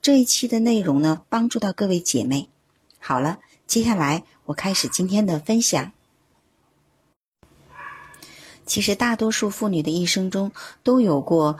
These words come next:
阴道感染。阴道感染有哪些表现呢？表现为有异常的分泌物啊、外阴的瘙痒啊，甚至白带有味道啊。那常见的阴道炎的种类呢，有细菌性阴道病、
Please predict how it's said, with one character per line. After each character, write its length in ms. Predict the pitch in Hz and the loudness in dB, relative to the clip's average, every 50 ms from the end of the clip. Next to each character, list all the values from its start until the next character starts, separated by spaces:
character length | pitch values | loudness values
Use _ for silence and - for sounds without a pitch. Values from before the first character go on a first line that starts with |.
| - - _ | -8 -16 _
阴 160 | - 175 165 | -2 -2 0
道 160 | 165 175 160 151 | 2 2 2 2
感 300 | 151 - 131 135 147 147 | 2 2 2 2 2 2
染。 240 | 143 127 95 - - - - - - - - - | 2 0 0 -4 -8 -16 -20 -20 -20 -20 -2 2
阴 120 | 247 240 | 4 6
道 100 | 254 262 | 6 6
感 220 | 247 - 208 202 214 | 4 4 4 4 4
染 160 | 214 196 190 | 4 4 4
有 60 | 196 | 2
哪 180 | 208 196 156 131 | 2 2 0 0
些 160 | - - 196 | -2 -4 -4
表 240 | - - 156 127 123 | -2 0 0 0 0
现 260 | 143 - 196 185 170 | 0 0 2 2 4
呢？ 280 | 165 160 160 160 165 - - - - - - | 6 6 4 4 2 -2 -8 -20 -20 -18 -8
表 140 | - 151 135 | -4 -4 -4
现 240 | 135 - 170 170 160 | -2 0 2 4 6
为 160 | 147 147 147 | 6 6 4
有 140 | 143 135 123 | 4 2 2
异 140 | - 190 185 | 2 0 0
常 200 | - - 147 147 | 0 2 2 2
的 80 | 156 | 2
分 180 | 151 - 190 185 | 2 0 0 0
泌 180 | 185 190 190 190 | 2 2 2 2
物 180 | 196 196 185 | 2 4 4
啊、 240 | 180 170 165 165 170 - - - - - - | 4 4 4 2 2 0 -6 -14 -14 -6 0
外 160 | 233 233 226 | 2 4 4
阴 140 | 220 220 220 | 4 4 4
的 140 | 220 208 190 | 2 2 0
瘙 300 | - - - 226 226 226 | 0 0 2 4 4 6
痒 240 | 226 214 180 147 139 | 6 6 4 4 2
啊， 260 | 156 143 139 143 151 - - - - - - _ - | 0 0 -2 -2 -4 -6 -14 -18 -18 -18 -16 _ -4
甚 240 | - - - 151 151 | -2 0 0 0 0
至 120 | - - | 0 -2
白 200 | - - 131 131 | -2 -2 -2 0
带 180 | 127 170 165 156 | 2 2 2 4
有 120 | 143 135 | 2 2
味 260 | - - 190 185 170 | 2 0 0 0 0
道 220 | 170 - 175 165 160 | 0 0 2 2 2
啊。 280 | 156 151 147 143 147 156 - - - - - - - - - | 4 4 2 2 0 -2 -6 -14 -20 -20 -20 -20 -16 -6 -2
那 220 | 170 180 170 170 - - _ | 0 0 0 0 -2 -6 _
常 260 | - - 165 156 175 | -2 0 2 2 2
见 200 | 202 - 294 294 | 4 4 6 6
的 60 | 277 247 | 6 6
阴 180 | 240 247 247 | 6 6 6
道 120 | 247 233 196 | 4 4 4
炎 140 | 170 156 | 4 4
的 100 | 156 170 | 2 2
种 220 | 170 - 160 139 - | 2 0 0 0 2
类 160 | 143 156 151 | 2 2 2
呢， 240 | 143 143 139 139 143 - - - - - _ _ _ _ | 2 2 0 -2 -4 -8 -14 -20 -20 -20 _ _ _ _
有 280 | - 143 131 123 123 131 | -4 -2 -2 -2 -2 0
细 220 | - - - 240 | 0 0 0 0
菌 180 | 220 - 127 262 | 0 0 -2 -2
性 240 | - - 170 180 | -2 -4 -4 -2
阴 220 | 185 196 190 202 196 | -2 -2 -2 -2 -2
道 140 | 190 160 - | -2 -2 -2
病、 320 | - - 196 165 147 | -2 0 0 0 0